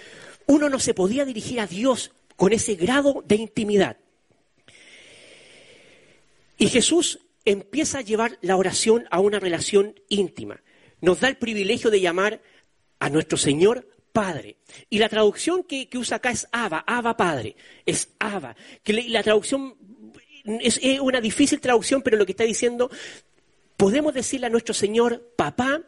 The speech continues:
o le podemos decir Papito. Eso es lo que está diciendo. Y para los Jesús, para los discípulos era algo, era algo, era algo complicado. Era al-, algo que rompía totalmente su forma de pensar.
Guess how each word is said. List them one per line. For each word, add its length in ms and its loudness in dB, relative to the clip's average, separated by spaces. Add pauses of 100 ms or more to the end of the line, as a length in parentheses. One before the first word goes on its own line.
(100)
o 80 4
le 80 4
podemos 240 4
decir 320 -4
Papito. 540 -8 (1400)
Eso 180 2
es 60 2
lo 60 0
que 80 -4
está 120 -2
diciendo. 380 0
Y 20 -6
para 160 -4
los 140 -8
Jesús, 400 -4
para 180 0
los 320 -2 (220)
discípulos 580 0
era 220 2
algo, 500 4 (400)
era 160 -4
algo, 480 2
era 140 -8
algo 180 -2
complicado. 680 -6
Era 200 2
al-, 180 0 (200)
algo 220 2
que 140 0
rompía 500 0
totalmente 480 -2
su 200 0
forma 420 2
de 80 2
pensar. 460 0